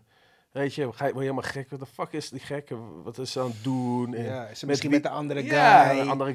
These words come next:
Speaker 1: guy. Misschien
Speaker 2: Ja.
Speaker 1: is ze wel snuiven of, of
Speaker 2: Ja.
Speaker 1: feesten met iedereen. Met allemaal gekke mensen, gekke gangsters heb je daar ook allemaal in Liverpool.
Speaker 2: Ben je, ben je nooit gepakt tijdens een, eh,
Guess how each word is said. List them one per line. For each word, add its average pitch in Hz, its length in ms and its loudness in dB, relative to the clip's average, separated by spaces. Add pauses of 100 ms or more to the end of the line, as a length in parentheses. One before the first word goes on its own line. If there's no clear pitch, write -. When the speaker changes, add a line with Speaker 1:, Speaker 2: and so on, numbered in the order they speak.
Speaker 1:
guy. 139 440 8
Misschien 156 180 2
Speaker 2:
Ja. 147 60 2
Speaker 1:
is 139 60 0
ze 127 60 -2
wel 143 120 -4
snuiven 131 720 -2
of, 120 160 -10
of 135 160 -8
Speaker 2:
Ja. 143 140 0
Speaker 1:
feesten 147 400 -4
met 131 120 -8
iedereen. 139 540 -6
Met 139 120 -10
allemaal 131 320 -4 (320)
gekke - 300 -6
mensen, 135 420 -2
gekke 127 280 -12
gangsters 131 400 -4
heb 113 140 -8
je 131 60 -6
daar 123 140 2
ook 131 160 -2
allemaal 123 220 -2
in 127 60 -4
Liverpool. 117 480 -8 (260)
Speaker 2:
Ben 196 180 -2
je, 254 100 2
ben 285 140 4
je 311 80 2
nooit 311 200 -2
gepakt - 380 -4
tijdens 269 320 -4
een, 247 180 -6
eh, 240 280 -4